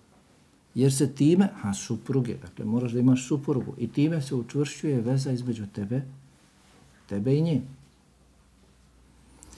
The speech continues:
Također je rekao poslanik sallallahu alaihi wa sallam, "Općeniti hadisi, ali zasigurno što ti je osoba bliža i što nastojiš ostvariti, učvrstiti, ustabiliti vezu s njom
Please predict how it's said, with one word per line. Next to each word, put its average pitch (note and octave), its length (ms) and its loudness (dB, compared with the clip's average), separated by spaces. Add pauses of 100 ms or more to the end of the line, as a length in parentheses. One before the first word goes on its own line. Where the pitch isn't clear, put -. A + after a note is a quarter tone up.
(500)
Također D#3+ 480 4
je C#3 60 6
rekao E3 340 4
poslanik D3 440 2
sallallahu C3+ 640 2
alaihi D3+ 340 2
wa C#3+ 100 2
sallam, C3 400 2
"Općeniti G3 540 4
hadisi, C3+ 560 2 (500)
ali A#2 220 0
zasigurno D#3 640 6
što C#3 200 0
ti C#3+ 140 0
je C#3+ 120 8
osoba D#3 400 2
bliža C3 400 2 (200)
i B2 80 0
što - 220 0
nastojiš D3+ 680 4
ostvariti, C3 760 0
učvrstiti, C3 800 0
ustabiliti C#3 800 2
vezu D#3 540 4
s - 180 -8
njom G3 320 6